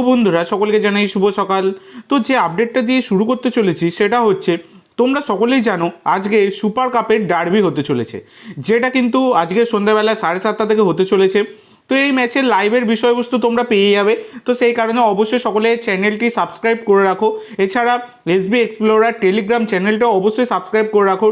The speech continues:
Telegram চ্যানেলের লিংক দেখো ডেসক্রিপশন বক্সে দেওয়া আছে, সেই কারণে অবশ্যই সকলে সাবস্ক্রাইব করে রাখো। আর সাবস্ক্রাইব করে রাখলে তোমরা কিন্তু লাইভের বিষয়বস্তু পেয়ে যাবে। তো এবার ব্যাপার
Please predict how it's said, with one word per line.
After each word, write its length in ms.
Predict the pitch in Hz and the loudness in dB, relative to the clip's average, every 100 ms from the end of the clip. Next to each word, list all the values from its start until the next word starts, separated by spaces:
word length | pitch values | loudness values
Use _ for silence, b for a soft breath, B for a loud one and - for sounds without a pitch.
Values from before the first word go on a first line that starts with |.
| 214 | 2
Telegram 360 | 196 208 233 220 | 0 2 0 0
চ্যানেলের 360 | 196 190 208 220 190 | -2 0 2 2 2
লিংক 160 | 220 202 | 0 0
দেখো 180 | 180 226 240 B B B | 0 -2 -4 B B B
ডেসক্রিপশন 460 | 185 190 208 220 202 | -2 0 -2 -2 -2
বক্সে 240 | 196 190 233 190 | -2 0 0 2
দেওয়া 160 | 156 127 | 0 -2
আছে, 160 | - 107 B B - | -6 -10 B B -2
সেই 140 | 214 220 | 0 0
কারণে 220 | 214 226 - 180 | 0 0 2 2
অবশ্যই 300 | 226 240 240 | 0 0 0
সকলে 200 | 190 202 226 | 0 0 0
সাবস্ক্রাইব 380 | 180 - 208 220 214 | -2 -4 0 0 2
করে 140 | 190 190 | 2 2
রাখো। 180 | 185 254 - | 2 -2 0
আর 80 | 170 180 | -2 -4
সাবস্ক্রাইব 400 | 165 - 220 220 208 | -8 -4 -2 0 0
করে 120 | 180 180 | 0 2
রাখলে 180 | 180 226 | 0 0
তোমরা 160 | 202 180 180 | 0 0 0
কিন্তু 140 | 202 196 | 2 2
লাইভের 320 | 160 170 196 | 2 0 0
বিষয়বস্তু 420 | 165 202 165 170 277 254 | 0 0 0 0 -2 2
পেয়ে 180 | 170 131 | 2 2
যাবে। 180 | 104 95 - b b b b - | -2 -6 -12 b b b b 0
তো 40 | 254 | 2
এবার 160 | 220 262 262 | 2 0 0
ব্যাপার 200 | 262 | -2